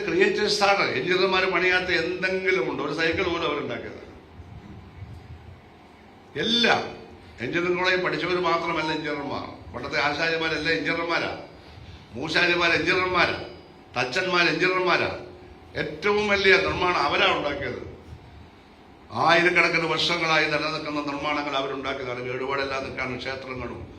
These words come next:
മറ്റു വലിയ സംവിധാനങ്ങളും ഒക്കെ. നിങ്ങൾ മനസ്സിലാക്കിയിരിക്കണം, ഇതെല്ലാം കലയാണ്. അപ്പൊ ഇവിടെ മത്സ്യകന്യകെ നശിപ്പിക്കേണ്ട കാര്യമില്ല. ബന്ധപ്പെട്ടവരെ,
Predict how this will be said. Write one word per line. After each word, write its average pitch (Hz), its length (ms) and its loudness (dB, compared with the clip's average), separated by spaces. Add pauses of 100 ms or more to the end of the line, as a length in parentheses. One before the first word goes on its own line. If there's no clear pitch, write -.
(240)
മറ്റു 127 200 -8
വലിയ 127 220 -4
സംവിധാനങ്ങളും 120 580 -8
ഒക്കെ. - 160 -14 (1500)
നിങ്ങൾ 131 240 -12
മനസ്സിലാക്കിയിരിക്കണം, 170 640 -6 (1120)
ഇതെല്ലാം 123 320 -8
കലയാണ്. 156 480 2 (1120)
അപ്പൊ 170 120 -4 (100)
ഇവിടെ 170 220 2 (480)
മത്സ്യകന്യകെ 165 720 -2
നശിപ്പിക്കേണ്ട 160 540 -4
കാര്യമില്ല. 160 380 0 (2000)
ബന്ധപ്പെട്ടവരെ, 156 640 -4